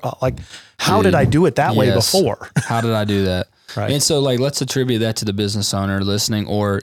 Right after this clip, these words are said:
Speaker 2: you know, the po-, this Down to Business podcast. We try to not just speak to the business owner, but the employee who's under a business owner so they can better understand the organization that they're in too.
Speaker 1: Right.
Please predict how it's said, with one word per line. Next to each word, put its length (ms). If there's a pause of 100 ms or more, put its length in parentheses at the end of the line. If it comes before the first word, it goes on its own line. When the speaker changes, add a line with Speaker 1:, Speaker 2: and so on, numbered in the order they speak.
Speaker 2:
you 80
know, 120
the 100
po-, 280
this 260
Down 220
to 60
Business 240
podcast. 480
We 80
try 180
to 140 (540)
not 200
just 140
speak 220
to 100
the 80
business 380
owner, 320
but 180
the 120
employee 520
who's 320
under 380
a 60
business 380
owner 280
so 160
they 80
can 140
better 340
understand 500
the 40
organization 580
that 100
they're 140
in 180
too. 340
Speaker 1:
Right. 280